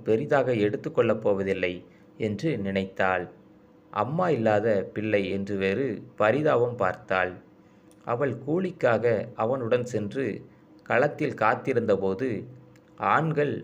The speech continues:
அவளிடம் மாறி மாறி பேச்சு கொடுத்தார்கள். எல்லோருமே அவளை புணர்வது பற்றியோ அல்லது மற்றவர்களை புணர்ச்சிக்கு ஏற்றுக்கொள்வது பற்றியோ அல்லது பொதுவான புணர்ச்சி பற்றியோ தான்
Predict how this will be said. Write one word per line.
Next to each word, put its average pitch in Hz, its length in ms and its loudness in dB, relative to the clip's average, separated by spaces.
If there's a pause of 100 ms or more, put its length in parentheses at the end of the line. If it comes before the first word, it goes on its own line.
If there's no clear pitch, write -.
அவளிடம் 120 600 0
மாறி 127 340 0
மாறி 104 280 0 (100)
பேச்சு - 320 -6
கொடுத்தார்கள். 95 720 -2 (680)
எல்லோருமே 135 680 2
அவளை 113 320 0 (160)
புணர்வது 156 560 2
பற்றியோ 107 540 -2 (440)
அல்லது 131 400 0
மற்றவர்களை 170 720 2 (100)
புணர்ச்சிக்கு 147 720 -4
ஏற்றுக்கொள்வது 120 680 -2
பற்றியோ 104 520 -2 (520)
அல்லது 139 380 2
பொதுவான 170 600 0
புணர்ச்சி 143 480 -4
பற்றியோ 117 440 0
தான் 117 240 0